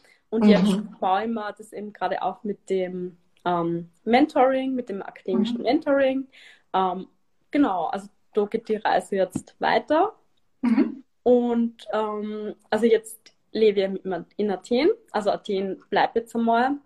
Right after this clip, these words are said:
Speaker 1: für die
Speaker 2: Mhm.
Speaker 1: nächsten, ja, ein, zwei Jahre, wer weiß,
Speaker 2: Mhm.
Speaker 1: wie es ist. Und, äh, von, also jetzt möchte ich auch, ähm, äh,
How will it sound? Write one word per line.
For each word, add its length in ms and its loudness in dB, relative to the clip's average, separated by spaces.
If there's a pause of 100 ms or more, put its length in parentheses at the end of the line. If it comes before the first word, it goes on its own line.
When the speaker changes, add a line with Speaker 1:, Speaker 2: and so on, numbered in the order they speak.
(180)
Speaker 1:
für 80 -14
die 100 -4
Speaker 2:
Mhm. 60 -6
Speaker 1:
nächsten, 640 -2 (840)
ja, 440 0
ein, 260 0
zwei 240 -2
Jahre, 320 2
wer 140 -6
weiß, 240 -4 (460)
Speaker 2:
Mhm. 340 4
Speaker 1:
wie 60 2 (180)
es 60 -6
ist. 160 -20 (520)
Und, 440 -2
äh, 160 -2 (100)
von, 260 -8 (280)
also 160 0
jetzt 180 4
möchte 380 -2
ich 180 0
auch, 340 0 (180)
ähm, 520 -6 (380)
äh, 280 -4